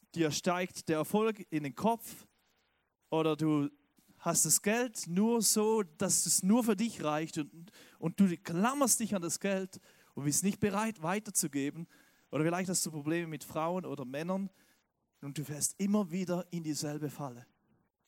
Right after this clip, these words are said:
Ich hatte in den letzten zwanzig Jahren, ich bin schon zwanzig Jahre Pastor, immer wieder Menschen, die diesen Fallen, in diese Fallen gefallen sind. Und für mich ist es kein Problem,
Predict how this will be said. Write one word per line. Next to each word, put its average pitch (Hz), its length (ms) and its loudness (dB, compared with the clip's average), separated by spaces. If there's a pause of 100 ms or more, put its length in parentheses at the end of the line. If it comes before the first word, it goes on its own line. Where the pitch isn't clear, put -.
(360)
Ich - 60 -4
hatte 170 160 0
in 185 80 0
den 170 120 -4
letzten 190 560 0
zwanzig 180 460 0
Jahren, 180 240 -2
ich 170 80 -10
bin 160 120 -6
schon 156 160 -6
zwanzig 180 380 -4
Jahre 165 240 -4
Pastor, 151 580 -4 (1040)
immer 180 260 0
wieder 160 180 0
Menschen, 143 520 -6 (500)
die 139 100 -2
diesen 156 280 -2
Fallen, 190 600 -4 (260)
in 143 80 -12
diese 151 200 -4
Fallen 156 480 -8 (640)
gefallen 135 500 -8
sind. 113 420 -12 (1080)
Und 160 180 -6
für 175 140 0
mich 220 240 0
ist 190 160 2
es 175 120 0
kein 185 240 0
Problem, 151 540 -4